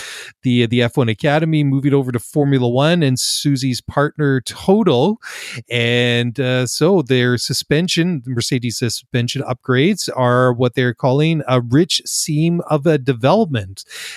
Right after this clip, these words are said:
And this is, uh, according to Andrew, uh, Chauvelin, uh, from the Mercedes, uh, team.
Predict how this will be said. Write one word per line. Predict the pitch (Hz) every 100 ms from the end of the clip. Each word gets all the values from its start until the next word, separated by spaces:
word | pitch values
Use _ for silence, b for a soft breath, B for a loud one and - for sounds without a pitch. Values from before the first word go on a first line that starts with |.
| B
And | 123 117
this | 120 -
is, | 117
uh, | 123 117 123
according | 110 - 127 123 120
to | 131 123
Andrew, | 120 123 120 117 123
uh, | 113
Chauvelin, | - 123 151 196 220 226 127
uh, | 117
from | - 120
the | 113 113 110
Mercedes, | 110 - 123 110 104
uh, | 117 110
team. | - 123 175